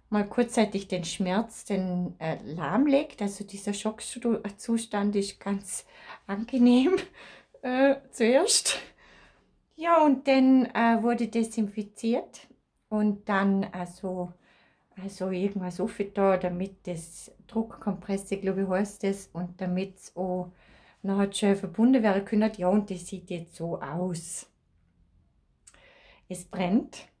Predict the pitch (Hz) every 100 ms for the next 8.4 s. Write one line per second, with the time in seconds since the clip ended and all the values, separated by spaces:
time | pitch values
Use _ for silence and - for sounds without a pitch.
0 | _ 185 175 - 202 160 - 214 403 -
1 | - _ _ - 175 - - 175 190 269
2 | 466 214 220 - 202 196 - 370 - 269
3 | 247 240 - - 226 202 208 - 277 277
4 | 226 202 - 175 165 - 254 285 277 226
5 | 214 226 277 370 427 _ _ _ _ _
6 | _ _ _ _ - - 196 247 403 -
7 | _ _ _ _ _ _ _ 285 - -
8 | 233 262 269